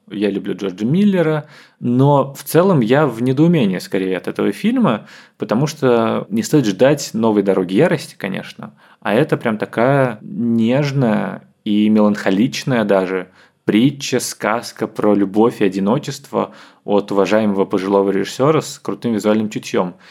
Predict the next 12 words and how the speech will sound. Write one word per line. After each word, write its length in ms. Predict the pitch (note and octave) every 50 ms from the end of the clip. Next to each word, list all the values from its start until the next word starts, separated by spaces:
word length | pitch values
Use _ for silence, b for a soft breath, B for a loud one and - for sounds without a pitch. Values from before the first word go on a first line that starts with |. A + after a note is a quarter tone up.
| b b b b _ -
И 220 | A#2+ A#2+ B2+ B2
вот 400 | G#2+ G#2+ A2+ A2+ A2 A2 - -
в 440 | - - F#2+ F#2 G2+ G#2+ G#2 G2+ G2
притчах 540 | G2+ - A#2 A#2+ A2 - - A2 - - -
и 120 | G2 G2
таких 340 | - - G#2 - - - -
вот 120 | - -
сказках 540 | - - - - A#2 A#2+ - - A#2+ A2 G#2
главное 420 | G2+ G#2+ G#2 G#2 G#2 G#2 G#2 G2
же 140 | F#2 F#2 F#2+
какая-то 460 | F#2+ - - - G2 F#2+ F#2 - G2
мораль, 540 | G2 F#2+ F#2+ F#2+ F#2+ G#2 C3+ D#3+ F3 D#3+ D3